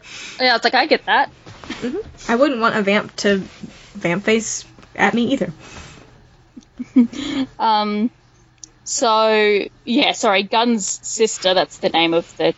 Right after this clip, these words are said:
Speaker 1: guy, his name's Gunn, just so you know. Um, she's the one who's upset, sorry, that their people are dying, but
Speaker 2: Mm-hmm.
Speaker 1: Gunn is like, "It's part of our job and we have a new, m-, we have a new lead."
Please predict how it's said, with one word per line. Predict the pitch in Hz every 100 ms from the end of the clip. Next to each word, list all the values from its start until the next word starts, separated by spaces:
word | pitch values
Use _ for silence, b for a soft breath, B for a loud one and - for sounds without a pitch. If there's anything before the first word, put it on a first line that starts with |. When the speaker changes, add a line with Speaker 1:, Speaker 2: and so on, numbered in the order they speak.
| -
Speaker 1:
guy, | 156 151
his | 151 -
name's | 147 156
Gunn, | - - - - -
just | - -
so | -
you | 87 101
know. | 277 254 226 B B B - _
Um, | - 214 202 196 -
she's | - 285 254 226
the | 214
one | 202
who's | 233
upset, | 185 - - -
sorry, | 233 180 185
that | 160
their | 185
people | - 196 180 175
are |
dying, | 175 180 170 165 202 294
but | - 233
Speaker 2:
Mm-hmm. | 220
Speaker 1:
Gunn | 190 180 175
is | 170
like, | 180 180
"It's | 311 - - -
part | 285 233
of |
our | 220
job | 220 233 185
and | 190 202
we | 180
have | 180 175
a | 175
new, | 170 165 165
m-, | 156 - -
we | - 202
have | 175
a | 170
new | 170 170
lead." | 170 185 170 117